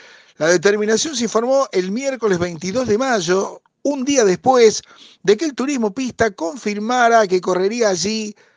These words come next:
la competencia del próximo mes de julio. En el día de la fecha, dice la información, la Asociación de Corredores Turismo de Carretera informa que ha sido desafectado de las competencias fiscalizadas por la entidad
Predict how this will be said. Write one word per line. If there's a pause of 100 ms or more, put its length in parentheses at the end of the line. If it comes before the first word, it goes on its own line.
(120)
la
competencia
del
próximo
mes
de
julio. (340)
En
el
día
de
la
fecha,
dice
la
información, (320)
la
Asociación
de
Corredores
Turismo
de
Carretera
informa (320)
que
ha
sido
desafectado
de
las
competencias
fiscalizadas (300)
por
la
entidad